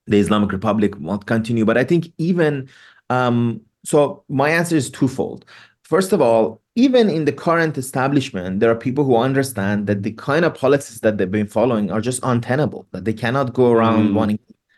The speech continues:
Speaker 1: fight United States every step, that they cannot want to fight their own people at every step, right? That,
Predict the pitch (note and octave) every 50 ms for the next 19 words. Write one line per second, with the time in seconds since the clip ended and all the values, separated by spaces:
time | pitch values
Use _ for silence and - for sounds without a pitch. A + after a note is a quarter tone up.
0 | _ _ _ _ - - - A#2+ A#2+ A#2 A#2 A#2+ A#2 A2 A2+ A2+ A2+ A2 - -
1 | A2+ G#2 G#2 G#2+ G#2 G#2 - - - - A2 G#2+ G#2 G#2 G#2+ G2 G2 G#2+ G#2 G#2
2 | G2 G2+ - E2 D#2+ F#2+ G2 F#2 G2 G2 F#2+ G#2 A2 - - A#2+ B2+ C3+ C3+ A#2+
3 | A2 A2 A#2 A#2+ A#2+ A#2+ A#2+ - - A#2+ A#2 A2 A2 - - - - _ _ -
4 | - B2+ B2+ B2+ A2+ A#2 A2+ A2+ G#2+ G#2 - - C3 B2+ - B2 A#2+ A#2+ A#2 G#2+
5 | G2+ A2 A2 G#2+ G#2 G#2+ G#2+ G#2+ G#2 - - G#2 G#2 G#2+ G#2+ - - D2+ E2 F#2+
6 | G2+ G2 G2 - F2+ - -